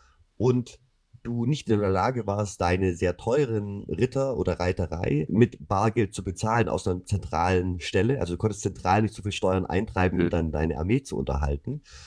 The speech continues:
Speaker 1: Und es war damit eben einfacher und, äh, logischer, Leute, die lokale Landbesitzungen haben, zu verpflichten, quasi, dass sie Rechte haben, auf diesen Ländereien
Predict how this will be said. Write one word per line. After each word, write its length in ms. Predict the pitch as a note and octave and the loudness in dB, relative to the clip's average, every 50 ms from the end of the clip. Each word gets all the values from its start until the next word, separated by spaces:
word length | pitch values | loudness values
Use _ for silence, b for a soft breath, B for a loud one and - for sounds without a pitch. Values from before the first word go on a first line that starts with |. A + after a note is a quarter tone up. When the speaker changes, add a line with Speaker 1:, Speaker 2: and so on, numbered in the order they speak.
| B B | B B
Speaker 1:
Und 140 | - F2+ F2 | -6 -4 -4
es 140 | F2+ - - | -2 0 0
war 100 | F2+ E2+ | 0 2
damit 300 | F2 E2+ G2 G#2+ G2+ - | 2 2 2 2 0 0
eben 420 | - E2+ - - E2 D#2 D2+ - - - - | -2 -4 -4 -4 -4 -4 -6 -8 -12 -6 -2
einfacher 720 | D#2 E2+ G#2 A#2+ A#2+ - B2+ A#2+ - A2+ A#2 A2+ - - - | 0 0 0 0 0 0 -2 0 0 0 0 0 0 0 -2
und, 420 | C#2+ E2+ E2+ E2+ E2 - - - | -2 -2 -2 -4 -6 -8 -6 -4
äh, 120 | - D#2 E2 | -2 -2 0
logischer, 580 | E2+ F2+ G#2+ B2 B2 A#2+ G#2+ - - G2 F#2+ | 0 0 -2 -2 -2 -4 -4 -2 0 0 0
Leute, 640 | - - D#2+ E2+ F2 F#2+ A#2 - - G#2 F#2+ F#2 - b b b b b - | 0 0 0 2 2 2 0 0 0 0 0 0 -2 b b b b b -12
die 160 | - F#2 G2+ G2 | -8 -6 -2 0
lokale 440 | F2+ F2+ F2+ - F2+ F2 F2 F2+ | 0 0 0 0 2 2 2 2
Landbesitzungen 800 | F2 F#2+ B2+ D#3+ - - G2 - F#2+ F#2 - - F#2 E2 E2+ E2 | 2 2 0 0 -2 -2 -2 -2 -4 -4 -4 -4 -4 -2 0 0
haben, 260 | D#2+ D#2 D#2+ E2 E2 | 0 0 0 -2 -4
zu 120 | - - E2+ | -6 -6 -4
verpflichten, 800 | - F2+ D2 - - G#2+ A#2+ - - - - D3+ E3 E3 D#3+ - _ _ _ _ _ _ _ _ - | -4 -4 -4 -2 -2 -2 -2 -2 -4 -4 -4 -2 -2 -2 -4 -8 _ _ _ _ _ _ _ _ -14
quasi, 640 | - - F2+ F2+ G#2 A2 G#2+ G#2+ A2 G#2+ G#2 - - | -6 -2 2 2 2 2 2 0 0 0 0 0 0
dass 260 | - F2+ F2 - - | 0 0 0 0 -4
sie 280 | - A2 A#2 A#2+ B2 A#2+ | -8 -4 2 4 4 4
Rechte 600 | - - - D#2 - F#2+ A2+ - - - G#2+ G2+ | 2 0 -2 -2 0 0 0 0 0 0 2 2
haben, 360 | G2 F#2+ F#2 G2 F#2+ F#2+ F#2 | 2 2 2 2 0 -2 -2
auf 240 | - - E2 F#2 - | 0 0 0 0 -2
diesen 340 | - F2+ E2+ E2+ F2 E2 D2 | -4 -10 -6 -4 -4 -4 -2
Ländereien 840 | C#2+ E2+ E2 D#2+ D#2 D2 - D#2 D#2+ E2 E2 E2 E2 D#2 D#2 D#2 | 0 0 0 0 -2 -2 0 0 2 2 2 0 0 -2 -4 -8